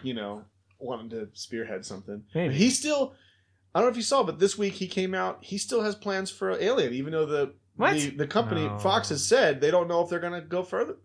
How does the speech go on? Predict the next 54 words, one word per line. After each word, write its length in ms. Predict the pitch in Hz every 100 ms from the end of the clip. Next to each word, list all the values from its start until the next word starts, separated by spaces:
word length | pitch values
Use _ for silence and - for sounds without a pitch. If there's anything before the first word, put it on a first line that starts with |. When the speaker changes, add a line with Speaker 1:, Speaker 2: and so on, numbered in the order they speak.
| _
Speaker 1:
further 240 | - 226 277
with 140 | 117
this. 280 | 98 - - _
Speaker 2:
See, 140 | -
that'd 180 | 196 226
be 60 | 160
Speaker 1:
But 60 |
he 60 | 135
Speaker 2:
another 160 | 170 -
Speaker 1:
still 140 | 202 196
Speaker 2:
cool 40 |
Speaker 1:
wants 280 | 180 175 196
Speaker 2:
anime. 100 | 170
Speaker 1:
to 40 | 180
do. 320 | 180 170 160
Speaker 2:
<laughs> 540 | - - - _ - -
Speaker 1:
He 120 | 196
still 240 | 196 220
wants 220 | 196 180 -
to 100 | 165
do, 260 | 151 156
like, 220 | 143 139 135
one 260 | 139 143 139
that's 140 | 120
focused 400 | - 147 139 131
more. 400 | 127 127 131 127 - _
And 100 | 175
see, 160 | - 226
he 80 | 233
doesn't 240 | 240 226
get 200 | 247 262
it. 120 | -
He 120 | - 170
doesn't 440 | 214 233 226 190
get 180 | 196 190
it. 160 | 120 - _ _ _
You 100 | 160
know, 180 | 156 135 - _ -
I, 140 | 190 -
we're 160 | 214
not, 240 | 214 202 196
we 80 |
talked 240 | 233 202 151
about 160 | 151
this. 200 | 156 170 - -
Covenant 400 | 202 208 214 185
and 120 | 156
Prometheus 480 | - 151 139 147 139
are 60 |
good 180 | 131 123
movies. 240 | 110 104 120
They're 80 |
not 140 | 160 147
great, 280 | 113 101